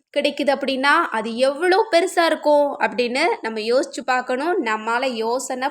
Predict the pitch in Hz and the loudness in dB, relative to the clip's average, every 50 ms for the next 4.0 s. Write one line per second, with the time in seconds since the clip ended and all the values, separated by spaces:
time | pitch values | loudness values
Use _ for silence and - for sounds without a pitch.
0 | 285 - 233 226 226 233 247 262 269 262 226 240 262 311 294 247 233 233 214 254 | -4 -4 -2 -2 -2 -2 -4 -6 -4 -2 2 2 2 2 0 -2 -4 -4 0 2
1 | 254 247 233 - - - _ _ _ _ _ _ _ _ _ - 302 302 311 370 | 4 4 2 0 -4 -20 _ _ _ _ _ _ _ _ _ -8 -2 0 0 0
2 | 440 - - 320 339 - 392 440 466 440 - 330 320 320 339 349 339 294 285 285 | 0 -2 -2 -2 0 2 2 2 2 2 0 0 2 2 2 2 2 0 0 0
3 | 285 285 311 370 415 - 294 - - 294 294 269 226 247 254 240 233 233 226 | 0 2 2 2 2 0 0 -2 -2 0 0 0 0 0 0 0 2 2 4